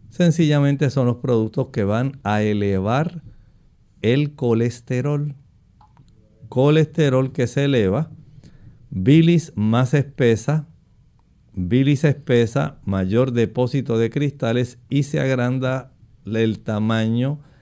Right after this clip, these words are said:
del cálculo que usted tenga ahí alojado en su vesícula.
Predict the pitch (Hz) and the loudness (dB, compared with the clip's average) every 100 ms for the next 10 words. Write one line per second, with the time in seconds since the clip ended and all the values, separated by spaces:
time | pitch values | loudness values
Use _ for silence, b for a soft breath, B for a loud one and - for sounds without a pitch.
0 | b b b 107 135 156 147 143 127 123 | b b b 0 0 0 -2 0 0 0
1 | 127 139 143 135 104 110 110 - 104 104 | -2 -2 -2 -4 -6 -4 -4 -2 -2 -2
2 | 110 - - 92 98 120 113 101 95 98 | -4 -6 -4 -2 -2 -2 -2 -2 -2 -2
3 | 98 104 110 104 92 - 104 110 - 190 | -2 -2 -4 -4 -6 -4 -4 -4 -4 -8
4 | - - 85 | -8 -12 -12